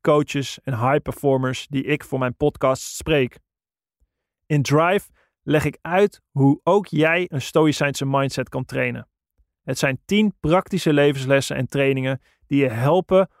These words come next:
om met de juiste mentale balans het beste uit jezelf te halen,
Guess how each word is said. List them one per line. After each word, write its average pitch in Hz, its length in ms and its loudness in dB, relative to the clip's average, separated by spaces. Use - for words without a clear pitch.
om 139 100 -4
met 139 140 0
de 135 100 0
juiste 151 460 0
mentale 139 480 0
balans 131 640 -2
het 127 220 -6
beste 151 420 0
uit 135 180 -2
jezelf 123 340 -4
te - 80 -10
halen, 127 380 -12